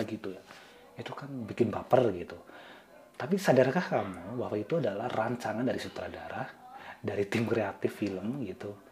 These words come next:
Itu rancangannya dari, sudah dirancang matang supaya itu film jadi laris, supaya film itu disukai oleh penonton gitu. Itu kan udah di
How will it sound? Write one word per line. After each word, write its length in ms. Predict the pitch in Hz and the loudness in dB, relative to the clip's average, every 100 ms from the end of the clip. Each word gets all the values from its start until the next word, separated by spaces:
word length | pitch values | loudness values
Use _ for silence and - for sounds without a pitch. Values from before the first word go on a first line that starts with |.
| - - - | -20 -20 -8
Itu 160 | 143 208 | -4 4
rancangannya 480 | 202 175 175 170 | 4 4 4 4
dari, 240 | 170 117 107 104 - - - - - - - - | 6 6 4 0 -10 -20 -20 -20 -20 -20 -20 -4
sudah 320 | 135 123 117 | 2 4 4
dirancang 1120 | 110 107 104 101 101 104 - 143 135 - 147 135 110 | 4 4 2 0 -2 -4 -2 -4 -2 -4 -4 -4 -4
matang 720 | 117 - - 185 95 101 156 | -6 -10 0 0 0 -2 -4
supaya 400 | - 139 - 104 | -2 -2 -2 -4
itu 240 | 117 156 | -4 -6
film 320 | - 101 135 | -4 -2 0
jadi 160 | 117 98 | 0 -2
laris, 400 | 90 87 123 - | -6 -4 -2 -2
supaya 240 | 117 98 | -4 -6
film 320 | 92 - 98 95 | -8 -10 -10 -10
itu 240 | 95 170 - - - - - - - - - - - - - - | -6 -8 -8 -16 -20 -20 -20 -18 -18 -18 -18 -18 -18 -20 -20 -2
disukai 480 | 113 - - 107 | -2 0 0 2
oleh 160 | 151 170 | 2 2
penonton 1040 | - 170 160 160 214 220 - 123 151 180 | 2 2 2 2 2 -2 -2 0 4 4
gitu. 240 | 127 104 135 | 4 0 -2
Itu 80 | - | 0
kan 160 | 185 | 4
udah 140 | 147 110 | 4 6
di 240 | 107 117 | 6 4